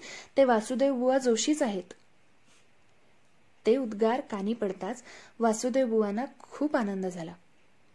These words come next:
आपल्या शिष्याने आपले नाव राखलेले आहे, किंबहुना आपल्या नावाला अधिक उजाळा आणलेला आहे, हे त्यांनी प्रत्यक्ष पाहिले. त्यांना धन्यता वाटली आणि दुसऱ्या दिवशी, "बाळकृष्णा,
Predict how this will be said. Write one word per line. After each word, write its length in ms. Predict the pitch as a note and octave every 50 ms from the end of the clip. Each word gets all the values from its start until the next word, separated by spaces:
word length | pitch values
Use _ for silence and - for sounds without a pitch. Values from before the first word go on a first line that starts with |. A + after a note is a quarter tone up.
| _ - _ _ _ _ - - _ - - - _ _ _ _ - -
आपल्या 320 | G#3 - - A3+ B3 D4 D4
शिष्याने 460 | C#4+ B3+ A#3+ - - A3 G#3 G#3 A#3+
आपले 340 | B3+ - G3+ - - G#3+ A#3
नाव 280 | A3+ G#3 F#3+ G3 C4
राखलेले 440 | D4+ C#4+ A#3+ - - A3+ G#3+ G#3 G3+
आहे, 280 | G3 F3+ F3 F#3+ A3 D4 - - - - - - - -
किंबहुना 560 | - B3+ B3 B3+ C4 C4+ B3+ B3+ A#3+ B3 C#4 - -
आपल्या 300 | C4 A3 - - A3+ B3
नावाला 400 | B3+ C4 B3 A3+ A3+ A#3+ C4 D4 - -
अधिक 360 | - G#3+ G3+ C4+ D#4 D#4 -
उजाळा 260 | D4+ B3+ C#4+ C#4 C4+
आणलेला 420 | C4+ B3+ A#3+ A3+ A3+ A3+ A3 A3 G#3+
आहे, 220 | F#3+ F3 F3+ F3 - - - - - - - -
हे 100 | - A#3+
त्यांनी 260 | A#3+ B3 A3+ A#3 C4
प्रत्यक्ष 540 | B3+ - A3 G#3 - - B3+ B3+ - - C#4
पाहिले. 300 | - A3 F#3+ F#3+ E3+ - - - _ _ _ _ - - - _ _ _ _ _ - - - - - _ _ _ _ -
त्यांना 220 | A3+ A3 G#3+ A3 A#3
धन्यता 460 | G#3+ G#3 F#3+ G3+ G3+ A3 A3 C4+ B3+
वाटली 320 | G#3+ G3 F#3 - F#3 F3+ F3+ - - _ _ _ _ _ _ -
आणि 180 | G#3 G3+ G3+
दुसऱ्या 400 | G3 F#3+ G#3 G3 - - A#3 C4
दिवशी, 360 | D4 D4+ C4 A3 - - F#3+ - - - _ _ - - - - - - - _ _ _ - - - -
"बाळकृष्णा, 600 | G3 F3+ F3+ F#3+ F3+ - F#3+ - - - A#3 C4